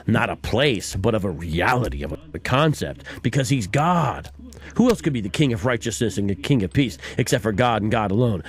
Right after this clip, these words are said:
And that's the whole point Hebrews is trying to make when it says he's greater than the angels. Without father,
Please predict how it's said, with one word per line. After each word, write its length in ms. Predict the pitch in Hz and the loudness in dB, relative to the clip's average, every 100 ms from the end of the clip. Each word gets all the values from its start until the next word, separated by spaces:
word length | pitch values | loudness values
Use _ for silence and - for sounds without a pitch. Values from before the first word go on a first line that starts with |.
| - | -8
And 60 | - | -2
that's 200 | 147 135 | 0 2
the 60 | |
whole 120 | 120 | 0
point 360 | 131 143 143 - | 2 2 0 2
Hebrews 340 | 127 135 113 | 2 2 0
is 80 | 92 | -2
trying 180 | - 113 | -2 0
to 60 | 104 | 2
make 240 | 165 156 | 2 2
when 120 | 120 | -2
it 40 | 107 | -2
says 180 | 123 | -2
he's 140 | 107 95 | -2 -2
greater 280 | - 135 131 | 2 2 4
than 100 | 107 | 2
the 120 | 110 | 2
angels. 600 | 160 220 170 107 - - - - - - - - - - - - | 4 4 2 0 -6 -16 -20 -20 -20 -20 -20 -18 -12 -12 -10 -2
Without 280 | 104 113 123 | 0 0 0
father, 380 | 127 110 76 | 2 2 -2